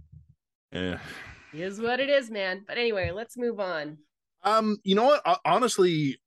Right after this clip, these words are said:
Speaker 1: uh, Lisa Laflamme kinda ate, ate the, the video podcast today, but to be honest with you, there actually wasn't that much else. I
Speaker 2: But
Speaker 1: think
Speaker 2: we,
Speaker 1: we'll
Speaker 2: we've got two other dispatches kinda,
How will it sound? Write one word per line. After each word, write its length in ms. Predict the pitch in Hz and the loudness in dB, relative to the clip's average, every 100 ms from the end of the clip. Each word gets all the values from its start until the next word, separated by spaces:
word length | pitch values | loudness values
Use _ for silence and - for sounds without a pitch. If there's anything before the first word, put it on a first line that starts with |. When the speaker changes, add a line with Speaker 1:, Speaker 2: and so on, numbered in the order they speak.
| - | -6
Speaker 1:
uh, 280 | 143 135 127 | 0 0 0
Lisa 260 | 123 147 156 | -6 -6 -4
Laflamme 340 | 123 135 120 | -4 -4 -6
kinda 160 | 120 110 | -4 -6
ate, 140 | 110 - | -6 -6
ate 240 | 113 123 | -8 -6
the, 220 | 104 101 95 | -4 -4 -2
the 80 | |
video 300 | 92 104 98 | -2 0 0
podcast 560 | - 98 101 101 87 - | -2 -6 -4 -6 -8 -8
today, 240 | 98 92 | -6 -4
but 120 | 92 98 | -4 -4
to 60 | |
be 80 | 110 | -2
honest 200 | 135 165 | -2 -2
with 80 | 131 | -4
you, 80 | 113 | -2
there 120 | 117 | -2
actually 280 | 147 - 110 | -2 -4 -8
wasn't 240 | 104 104 | -8 -6
that 140 | 92 90 | -6 -6
much 220 | 87 90 | -10 -6
else. 440 | 87 127 - - - | -4 -4 -6 -10 -6
I 80 | - | 0
Speaker 2:
But 80 | 302 | 0
Speaker 1:
think 100 | 330 | 0
Speaker 2:
we, 80 | |
Speaker 1:
we'll 120 | 330 302 | -2 -2
Speaker 2:
we've 180 | 403 | -2
got 140 | 453 453 | -2 -2
two 240 | - 349 330 | -4 -4 -2
other 200 | 269 233 | -4 -6
dispatches 580 | 202 196 196 185 180 - | -6 -6 -6 -4 -6 -6
kinda, 440 | 190 170 156 | -4 -2 -2